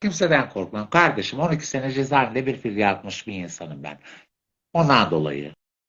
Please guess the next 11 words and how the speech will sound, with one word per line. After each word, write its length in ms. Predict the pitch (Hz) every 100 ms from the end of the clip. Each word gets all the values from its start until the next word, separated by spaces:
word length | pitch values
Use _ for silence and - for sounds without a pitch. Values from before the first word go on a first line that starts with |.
| _ _ _ _ _ _ _ _ -
Ama 540 | 185 156 139 190 202 _
hanımefendiye 920 | 196 185 165 139 135 120 104 110 117
karşı, 680 | 151 131 107 - 151 214 -
Gönül 240 | 165 143
hanımefendiye 800 | 135 131 117 113 117 110 110 107
karşı, 580 | 117 110 101 - 175 202 - _ _ _ 156
e, 380 | 151 131 127 131
bir, 260 | 165 147
e, 340 | 131 135 127 123
minnettarlığım 1200 | 139 160 151 151 135 123 117 127 127 135 120 92
var. 360 | 73 71 -